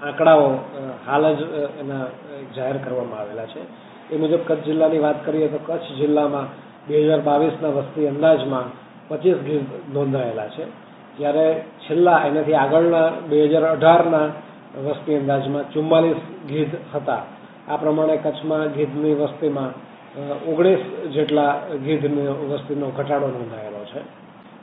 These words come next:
અ, વસ્તી ઘટવાના જે કારણ છે, તેમાં જે પુખ્ત વયની જે બ્રીડિંગ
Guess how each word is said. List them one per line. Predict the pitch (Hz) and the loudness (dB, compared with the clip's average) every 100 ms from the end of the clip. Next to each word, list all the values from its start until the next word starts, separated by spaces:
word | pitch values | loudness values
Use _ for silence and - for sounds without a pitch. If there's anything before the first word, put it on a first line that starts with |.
| - | -10
અ, | 151 151 156 156 156 - - 131 131 | -4 0 0 0 -4 -16 -20 -8 -4
વસ્તી | 156 - - 190 190 196 185 - - | -2 -4 2 8 10 8 6 0 -6
ઘટવાના | 143 156 175 180 175 175 175 | -6 0 2 4 2 0 -2
જે | 151 165 | 0 0
કારણ | 165 156 165 170 | 2 2 2 2
છે, | 156 160 | 2 0
તેમાં | 156 156 160 147 | 2 0 0 2
જે | 165 165 | 2 2
પુખ્ત | - - 165 - 175 | 0 -2 -2 0 0
વયની | 160 160 165 165 | 2 2 2 0
જે | 151 | 0
બ્રીડિંગ | 151 139 151 165 180 | -2 2 4 6 4